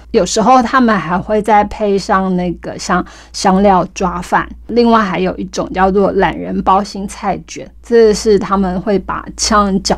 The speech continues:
肉啊、洋葱跟米混合，然后包进菜卷里，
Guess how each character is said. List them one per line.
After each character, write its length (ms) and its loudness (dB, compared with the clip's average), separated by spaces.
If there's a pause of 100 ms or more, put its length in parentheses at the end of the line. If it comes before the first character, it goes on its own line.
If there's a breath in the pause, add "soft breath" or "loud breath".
肉 200 4
啊、 180 2
洋 220 -6
葱 260 -4
跟 160 0
米 240 2
混 300 2
合， 260 -10 (300 loud breath)
然 100 -8
后 140 4
包 260 0
进 220 -4
菜 280 -4
卷 300 -10
里， 220 2